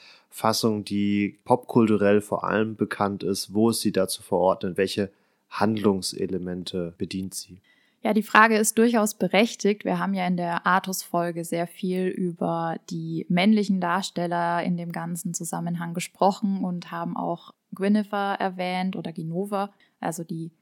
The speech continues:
Speaker 2: Königin in dem ganzen Geschehen. Nichtsdestotrotz gibt es natürlich verschiedene Nebenfiguren und eine solche ist auch die Lady vom See oder die Dame vom See, die Herrin vom See. <laughs> Also sucht euch was aus.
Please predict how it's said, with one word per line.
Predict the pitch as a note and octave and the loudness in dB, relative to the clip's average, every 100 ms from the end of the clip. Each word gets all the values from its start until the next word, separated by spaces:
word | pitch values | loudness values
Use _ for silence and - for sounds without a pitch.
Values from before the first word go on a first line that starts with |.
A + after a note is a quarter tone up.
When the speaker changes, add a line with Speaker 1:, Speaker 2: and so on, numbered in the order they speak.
| - | -4
Speaker 2:
Königin | - G#3 G#3+ G3+ F#3+ F#3 | 2 4 4 0 -4 -4
in | F#3 F3 | -4 -6
dem | F3 | -8
ganzen | F3 F3+ F#3 F#3+ | -8 -6 -4 -4
Geschehen. | F3 - - F3+ F3+ F#3 _ _ _ _ _ | -4 -4 -4 -2 -2 -4 _ _ _ _ _
Nichtsdestotrotz | G#3 B3 B3 A#3 A#3 - - - A3+ - - | 6 6 6 2 2 0 -4 0 0 0 -2
gibt | A3 A3 | -2 -2
es | G#3 | -4
natürlich | G3 F#3 - F#3 F#3 | -4 -6 -6 -6 -6
verschiedene | - F3+ - F#3+ F#3+ | -6 -4 -4 -2 0
Nebenfiguren | F3 F3+ G3+ G3+ F3+ - E3+ E3+ | 2 4 4 2 -4 -8 -8 -8
und | E3+ E3+ | -8 -4
eine | F3+ F#3 | 0 0
solche | F#3 F#3+ G3+ G#3+ | 2 2 2 0
ist | F#3+ F#3+ - | -2 -4 -8
auch | F#3 G3+ | -8 -8
die | G3+ - F3 F3+ F#3 | -8 -10 -6 -6 -6
Lady | F3+ F3+ F3+ F3+ | -6 -6 -6 -8
vom | - E3+ | -8 -8
See | E3+ - G#3+ A#3 | -4 0 0 0
oder | F3 D#3+ | -4 -8
die | D#3+ | -14
Dame | - E3 F#3 | -6 -2 -2
vom | F3+ E3+ E3+ | -4 -8 -10
See, | - F3 F3 | -6 -4 -4
die | F3 | -4
Herrin | E3+ F#3 G#3 F#3 | -6 -2 0 0
vom | E3+ F3+ | -2 -4
See. | - F#3+ G3+ G3 - | -4 0 0 0 -4
<laughs> | - | -4
Also | F#3+ G#3 | -2 0
sucht | G3 A#3 - | -2 -2 2
euch | G3 - | 2 4
was | F3+ - | 2 2
aus. | G3 G#3 B3 - | 2 4 2 0